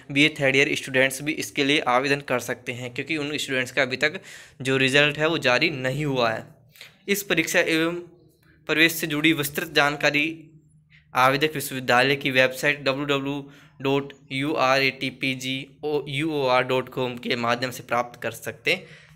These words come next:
हैं। तो जैसा कि आप यहाँ भी देख सकते हैं कि सोलह जुलाई से आप सभी के जो एग्ज़ाम्स फॉर्म हैं वो स्टार्ट हो चुके हैं, हो जाएंगे। और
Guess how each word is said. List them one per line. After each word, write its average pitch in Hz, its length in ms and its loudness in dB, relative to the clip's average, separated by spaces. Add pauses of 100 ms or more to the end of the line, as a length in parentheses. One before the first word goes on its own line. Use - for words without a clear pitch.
(120)
हैं। 120 240 -4
तो 135 80 -8
जैसा 139 280 -4
कि 147 100 -4
आप 139 200 0
यहाँ 123 200 -2
भी 143 80 -6
देख 143 180 -4
सकते 147 300 -8
हैं 156 240 -4 (300)
कि 143 60 -10
सोलह 160 300 2
जुलाई 156 280 4
से 156 120 0
आप 143 140 4
सभी 143 260 -2
के 147 100 0
जो 147 380 0 (960)
एग्ज़ाम्स 139 440 2
फॉर्म 147 340 0
हैं 147 340 -2 (300)
वो 139 80 0
स्टार्ट 139 320 6
हो 139 200 0
चुके 151 320 0
हैं, 147 360 -4 (260)
हो 135 100 -2
जाएंगे। 143 520 2 (320)
और 127 420 -6